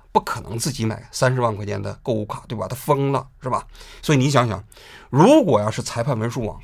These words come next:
把它关闭了，那政府部门腐败，你们还知道了吗？你们就不知道了吗？第三大好处啊，司法不公的问题啊，老百姓也就不知道了。因为我们知道啊，这个，你这个裁判文书网，你一公开之后啊，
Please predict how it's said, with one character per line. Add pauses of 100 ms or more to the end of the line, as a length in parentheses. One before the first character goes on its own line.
把
它
关
闭
了， (720)
那
政
府
部
门
腐
败，
你
们
还
知
道
了
吗？ (360)
你
们
就
不
知
道
了
吗？ (1120)
第
三
大
好
处
啊， (360)
司
法
不
公
的
问
题
啊， (400)
老
百
姓
也
就
不
知
道 (120)
了。 (600)
因
为
我
们
知
道
啊， (160)
这
个， (540)
你
这
个
裁
判
文
书
网，
你
一
公
开
之
后
啊，